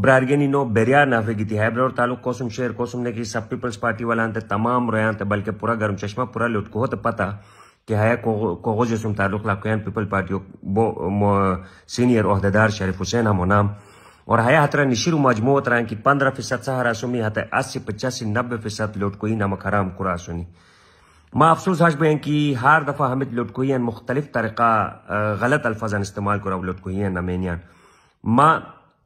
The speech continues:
بغای ای مس جو مس پرشتیتان و ای ہش ای خور کائی ما پوسٹوں مولے گیتی ایسا کمنٹس کو رشتہ ہے۔ ہتو ڈیفینڈ دی ما لوٹ کو ہی تانا رہنی۔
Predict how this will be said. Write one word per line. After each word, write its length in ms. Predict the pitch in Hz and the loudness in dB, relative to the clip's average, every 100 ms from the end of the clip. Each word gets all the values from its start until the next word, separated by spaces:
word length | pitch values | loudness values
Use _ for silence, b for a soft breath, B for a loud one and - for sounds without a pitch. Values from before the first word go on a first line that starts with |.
| _ _ _ 101 | _ _ _ 0
بغای 360 | 110 120 147 127 | 4 6 4 2
ای 100 | 143 | 2
مس 300 | 131 127 - | 2 2 -2
جو 160 | 101 | 0
مس 240 | 131 120 - | 0 0 -4
پرشتیتان 460 | 110 117 110 107 104 | -10 -6 -2 0 0
و 40 | |
ای 240 | 110 120 110 | -2 -2 -2
ہش 280 | 117 - - - | -2 -4 -12 -12
ای 100 | 101 | -12
خور 280 | - 120 110 | -8 -8 -6
کائی 280 | 113 113 107 104 - - | -2 0 -2 -6 -16 -8
ما 360 | 95 107 110 110 | -2 2 4 2
پوسٹوں 420 | 110 107 101 120 | 0 -2 0 0
مولے 220 | 110 101 | 0 0
گیتی 180 | 98 98 | -2 -2
ایسا 180 | 95 98 | -4 -4
کمنٹس 340 | 98 104 104 | -2 0 -2
کو 100 | 98 | -2
رشتہ 240 | 98 98 98 | -4 -4 -4
ہے۔ 160 | 90 B B B 107 | -6 B B B 0
ہتو 180 | 107 | 4
ڈیفینڈ 420 | 143 123 160 165 127 | 4 4 6 6 6
دی 60 | |
ما 240 | 120 120 107 | 6 6 4
لوٹ 280 | 101 107 | 2 0
کو 80 | 107 | 0
ہی 100 | 107 | -2
تانا 280 | 110 101 95 | 0 2 2
رہنی۔ 240 | 92 92 | 0 -2